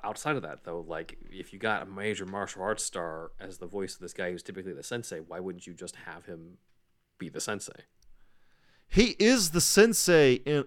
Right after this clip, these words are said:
Speaker 2: he is the sensei, but he is just like, like, again, it, it make, they, it makes sense in their story. In their
Speaker 1: Mm-hmm.
Speaker 2: story, they all kind of get the ooze at the same time in New York. So,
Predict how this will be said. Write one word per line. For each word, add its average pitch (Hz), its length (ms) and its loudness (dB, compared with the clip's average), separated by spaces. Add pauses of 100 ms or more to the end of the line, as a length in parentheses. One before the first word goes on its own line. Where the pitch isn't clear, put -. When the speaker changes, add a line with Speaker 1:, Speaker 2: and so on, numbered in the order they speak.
Speaker 2:
he 156 220 0
is 214 140 4
the 175 80 4
sensei, 156 500 4
but 131 680 4 (1200)
he 156 500 2 (300)
is 139 240 0
just - 340 2
like, 131 280 2 (380)
like, 143 220 -2 (260)
again, 135 380 2
it, 131 220 -2
it 160 100 2
make, 190 340 2
they, 143 180 4 (100)
it 143 120 -4
makes 175 240 4
sense 131 360 4
in 127 160 0
their 143 100 2
story. 101 560 0 (400)
In 135 100 2
their 160 100 4
Speaker 1:
Mm-hmm. 123 120 0
Speaker 2:
story, 165 320 6
they 120 140 4
all 131 240 6
kind 139 360 0
of 107 140 -2
get 131 220 2
the 123 120 -4
ooze 127 400 2
at 110 140 -6
the 110 60 -6
same 123 320 0
time 113 340 0
in 113 220 -2
New 127 80 0
York. 101 480 -2 (720)
So, 107 680 0